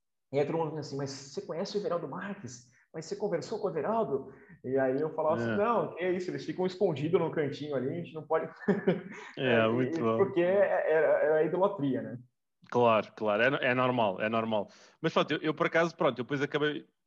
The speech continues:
Speaker 2: por ver também a, a acompanhar um bocadinho e, e o, o estilo de locução no Brasil é um bocadinho diferente do nosso aqui em Portugal, porque acho que no Brasil a emoção, eh, é, tem que estar lá. Eh, eu, por exemplo, eu não sou muito fã,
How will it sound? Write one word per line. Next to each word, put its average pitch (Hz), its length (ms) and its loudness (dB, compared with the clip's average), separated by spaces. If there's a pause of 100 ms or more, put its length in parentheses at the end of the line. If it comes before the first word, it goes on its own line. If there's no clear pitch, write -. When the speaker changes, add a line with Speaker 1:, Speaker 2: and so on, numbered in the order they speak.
(140)
Speaker 2:
por 131 100 -8
ver 135 160 0
também 135 260 2
a, 127 140 2
a 120 200 2
acompanhar 135 440 -2
um 131 40 -8
bocadinho 147 280 -4
e, 143 200 -6
e 139 40 -8
o, 131 60 -6
o 131 340 -12
estilo - 480 -10
de 147 60 -20
locução 147 720 -4 (340)
no 135 140 -8
Brasil 143 320 0
é 139 40 6
um 139 60 2
bocadinho 143 300 -4
diferente 139 420 -6
do 131 100 -14
nosso 135 240 -2
aqui 135 140 -12
em 131 80 -6
Portugal, 127 500 -2 (360)
porque 123 520 -4
acho 127 260 0
que - 40 -12
no 143 80 -4
Brasil 131 560 -2 (500)
a 143 100 4
emoção, 156 880 0 (100)
eh, 131 400 4
é, 139 220 2
tem 143 180 -2
que - 80 -14
estar 127 240 0
lá. 110 260 -2 (160)
Eh, 107 580 -6 (360)
eu, 143 100 -6
por 156 160 -6
exemplo, 151 320 0
eu 156 120 0
não 175 160 2
sou - 200 -6
muito 180 320 -6
fã, 165 400 0